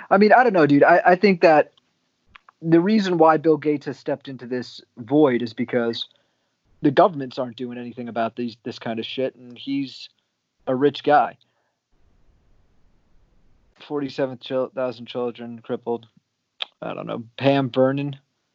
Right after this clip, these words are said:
Don't know who Pan Vernon is. I mean, if you look at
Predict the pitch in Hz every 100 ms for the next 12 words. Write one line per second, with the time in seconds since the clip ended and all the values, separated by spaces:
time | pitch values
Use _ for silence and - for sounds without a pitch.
0 | _ _ - 113 113 107 - 117 110 110
1 | 113 110 110 110 110 - _ _ _ _
2 | _ _ _ _ _ _ _ _ _ _
3 | _ - - _ _ - 175 196 196 226
4 | 277 226 180 185 156